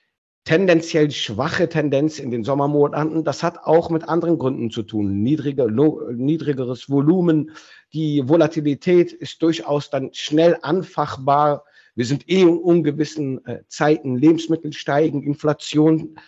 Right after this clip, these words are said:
könnte durchaus noch weiter Druck geben. Also hier sind sowohl makroökonomische Faktoren, die,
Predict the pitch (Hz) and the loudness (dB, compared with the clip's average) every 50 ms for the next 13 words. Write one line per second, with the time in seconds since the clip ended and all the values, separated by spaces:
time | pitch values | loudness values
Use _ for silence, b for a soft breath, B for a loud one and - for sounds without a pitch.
0 | b b b b b b - 139 165 196 208 - 185 156 151 160 160 160 165 151 | b b b b b b 2 4 4 4 4 2 0 2 2 2 2 2 0 -2
1 | 143 156 156 151 143 139 147 - 143 123 110 120 151 156 _ - 151 147 139 139 | -2 -2 -2 0 0 0 0 0 -4 -4 -4 -4 -6 -6 _ 0 0 2 2 0
2 | 143 123 135 139 131 123 113 151 156 156 143 135 135 151 147 135 127 127 143 170 | -2 -2 -2 -2 -2 -2 -2 -2 -4 -2 -2 2 4 6 6 6 4 4 2 2
3 | 175 - 170 156 - - 151 156 151 147 147 135 - 143 - - 127 123 - 139 | 0 0 -2 -2 0 0 2 2 2 2 2 -2 -4 -8 -6 -6 -8 -6 -2 -2
4 | 135 131 117 117 113 | -2 0 -2 -6 -8